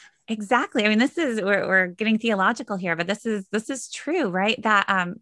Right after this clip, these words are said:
so my, my favorite quote in the book comes towards the end, and it's a quote from Rachel Denhollander, and she was the first witness in the Larry Nassar case,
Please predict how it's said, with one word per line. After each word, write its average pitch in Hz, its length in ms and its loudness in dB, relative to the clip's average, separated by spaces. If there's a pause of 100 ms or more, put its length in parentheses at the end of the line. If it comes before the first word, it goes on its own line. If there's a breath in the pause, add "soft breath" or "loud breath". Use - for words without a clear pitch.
so 208 220 0
my, 202 300 0
my 196 140 -2
favorite 226 400 -4
quote 185 300 2
in 170 360 -4
the 175 80 -4
book 160 340 0 (500 loud breath)
comes 220 360 2
towards 196 320 0
the 180 160 -6
end, 160 360 0
and 170 100 -2
it's 175 160 -4
a 190 60 -6
quote 202 260 0
from 190 160 -2
Rachel 170 300 -4
Denhollander, 151 880 -4
and 170 160 -6
she - 180 -6
was 165 180 -4
the 170 80 -6
first 185 280 -2
witness 170 340 -4
in 165 40 -8
the 160 80 -6
Larry 156 260 -6
Nassar 196 400 -2
case, 180 420 -8